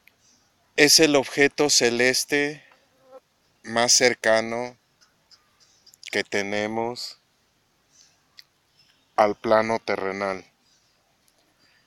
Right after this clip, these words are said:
Tiene una gran influencia sobre nuestras emociones.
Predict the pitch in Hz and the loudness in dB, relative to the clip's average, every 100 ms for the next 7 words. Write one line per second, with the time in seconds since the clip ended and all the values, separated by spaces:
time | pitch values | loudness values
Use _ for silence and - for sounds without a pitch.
0 | _ _ _ _ _ _ _ - 131 143 | _ _ _ _ _ _ _ -6 -2 0
1 | 147 143 131 131 135 139 135 123 127 127 | 0 2 2 4 2 2 -4 -4 -2 0
2 | 131 - 147 147 160 _ _ _ _ _ | -2 -4 -2 -4 -6 _ _ _ _ _
3 | _ _ _ _ _ _ _ _ - - | _ _ _ _ _ _ _ _ -14 -4
4 | 120 120 127 131 135 143 _ _ - _ | 2 4 4 2 -2 -6 _ _ -20 _
5 | _ _ _ _ - - _ - 107 117 | _ _ _ _ -6 -6 _ -8 -2 0
6 | 120 - 127 131 131 131 - - _ _ | -2 -4 -2 0 0 -6 -16 -18 _ _
7 | _ _ _ _ _ _ - 110 104 104 | _ _ _ _ _ _ -10 -8 -6 -6
8 | 98 - 127 127 110 90 - | -6 -4 -4 -4 -10 -16 -20